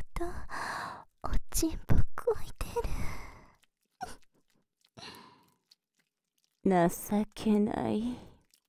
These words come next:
Speaker 2: 惨めな線ずり。サキュバスの前でやっちゃってますね。<laughs> お兄さん、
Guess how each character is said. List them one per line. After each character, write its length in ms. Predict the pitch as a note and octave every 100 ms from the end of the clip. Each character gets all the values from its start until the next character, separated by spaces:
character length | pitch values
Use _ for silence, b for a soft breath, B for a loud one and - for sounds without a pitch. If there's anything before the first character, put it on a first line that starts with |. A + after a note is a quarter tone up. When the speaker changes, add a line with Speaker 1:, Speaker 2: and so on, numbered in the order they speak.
| _ -
Speaker 2:
惨 560 | F#3+ F#3+ A#3 - D4
め 140 | A#3+ A3
な 180 | -
線 540 | F#3+ - F3+ - G3+ A#3+
ず 200 | A#3+ B3+
り。 280 | C4 D#4 - _ _ _ B B B B B B B B B _ _ _ _ _ _ _
サ 360 | - - F3+ A3
キ 200 | - C4
ュ 40 |
バ 140 | G#3
ス 220 | G#3 - G#3+
の 140 | F#3+
前 360 | F#3 G3 - B3
で 280 | - - - _ _ -
や 260 | F#3+ E3+ E3
っ 40 | - -
ち 160 | -
ゃ 60 | C#3
っ 40 | - -
て 140 | B3+
ま 160 | B3 D#4
す 180 | -
ね。 380 | D4 A#3 B3 D4+ F4+ F#4+ B B _ _ _ _ _ _ _ _ _ _ -
<laughs> 2250 | E4+ - A4 - - _ _ _ - C5 - - - - - _ _ _ _ _ _
お 220 | - G3+ F3+
兄 320 | G3 A3 A3+
さ 480 | - - G2 F#3 -
ん、 160 | F#3+